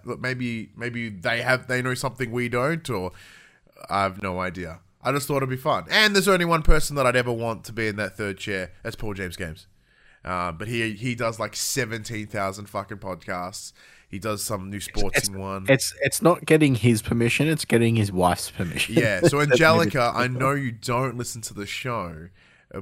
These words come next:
Speaker 1: but, um, please. <laughs> We wanted to work with Padge forever, and, you know, we have such a blast whenever we do the shows together, and it would, it'd be fun. And I know ever since he lost his PlayStation podcast,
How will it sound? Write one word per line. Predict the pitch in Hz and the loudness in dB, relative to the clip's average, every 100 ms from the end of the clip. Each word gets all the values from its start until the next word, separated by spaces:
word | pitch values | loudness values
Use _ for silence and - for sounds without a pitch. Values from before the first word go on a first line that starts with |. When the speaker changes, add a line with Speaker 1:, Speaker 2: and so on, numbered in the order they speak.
| 98 | -4
Speaker 1:
but, | 110 98 - - - | 0 0 -2 -8 -6
um, | 98 95 92 82 78 - _ - | -4 -2 -4 -8 -14 -18 _ -16
please. | 95 92 - _ _ _ _ _ _ _ - | -12 -12 -16 _ _ _ _ _ _ _ -12
<laughs> | - - - - _ _ _ _ - | -10 -10 -18 -20 _ _ _ _ -8
We | 147 | 0
wanted | 165 156 | 0 2
to | 156 | 2
work | |
with | 135 | 2
Padge | 131 123 107 | 8 8 8
forever, | 117 110 87 57 - | 2 0 -2 -8 -12
and, | - 104 104 98 98 98 - - | -4 -2 -2 -4 -8 -12 -14 -12
you | 110 | -6
know, | 95 | -4
we | 101 | -4
have | 117 | -4
such | 107 120 117 | -2 -4 -2
a | |
blast | 110 107 104 | -2 -2 -2
whenever | 113 104 | -4 -10
we | 107 | -10
do | 107 | -10
the | 101 | -10
shows | - 98 95 | -8 -6 -8
together, | - 95 90 90 92 - - - _ - | -10 -8 -6 -6 -8 -10 -14 -20 _ -12
and | 85 | -8
it | 95 | -8
would, | 87 | -8
it'd | 101 | -10
be | 107 | -10
fun. | 110 117 98 | -8 -4 -4
And | 82 117 | -2 -4
I | |
know | 123 135 135 131 120 - - - _ | 0 2 4 2 0 -6 -20 -20 _
ever | 127 135 | -4 -2
since | - 131 - | -4 -8 -6
he | 123 127 | -4 -2
lost | 120 117 | -2 -4
his | - 127 123 | -4 -4 -2
PlayStation | 131 117 120 110 117 | -4 -4 -6 -8 -10
podcast, | 107 107 107 113 101 101 - | -8 -6 -6 -6 -6 -8 -16